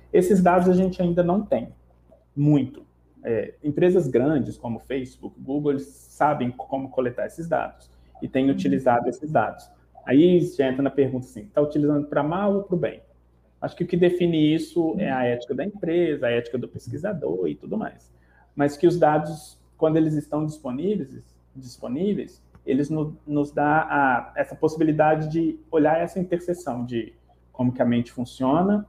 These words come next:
Speaker 1: como que a gente, como que ela funciona agora que a gente tá interagindo com essa tecnologia o tempo todo.
Speaker 2: Eu tenho a sensação que a gente tem um mundo de coisa ainda pra descobrir nesse sentido. Eu confesso que, assim, ao mesmo tempo que eu tô super empolgada, ansiosa pra isso chegar,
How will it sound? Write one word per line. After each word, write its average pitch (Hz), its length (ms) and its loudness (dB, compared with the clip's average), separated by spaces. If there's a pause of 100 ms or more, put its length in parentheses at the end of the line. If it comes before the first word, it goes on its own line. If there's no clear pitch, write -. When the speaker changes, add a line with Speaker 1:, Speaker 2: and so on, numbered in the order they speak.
(160)
Speaker 1:
como 151 200 -4
que 156 80 0
a 147 40 2
gente, 147 340 -4 (140)
como 147 200 2
que 147 60 0
ela 151 120 4
funciona 147 360 -6
agora 147 380 0
que 151 80 -4
a 147 40 -2
gente 147 220 -6
tá - 80 -14
interagindo 139 520 -4
com 143 80 -10
essa - 120 -16
tecnologia 147 640 -6
o - 40 -8
tempo - 180 -20 (100)
todo. - 160 -8 (420)
Speaker 2:
Eu 185 120 -14
tenho 220 160 -2
a 226 40 -2
sensação 220 580 -2
que 214 100 0
a - 20 0
gente 196 260 -4
tem 208 140 -6
um 226 40 2 (120)
mundo 220 540 6
de - 140 -2
coisa 175 360 -10
ainda 175 180 -6
pra 175 200 -12
descobrir 170 340 -6
nesse 165 140 -6
sentido. 165 440 -10
Eu 165 60 -12
confesso 190 420 -10
que, 208 80 -12
assim, 196 140 -10
ao 165 100 -2
mesmo 185 220 0
tempo 196 220 -2
que 196 80 -4
eu 196 60 -4
tô 202 100 -4
super 247 500 -2
empolgada, 196 960 4
ansiosa 175 380 0
pra 185 100 -2
isso 180 260 -4
chegar, 170 680 0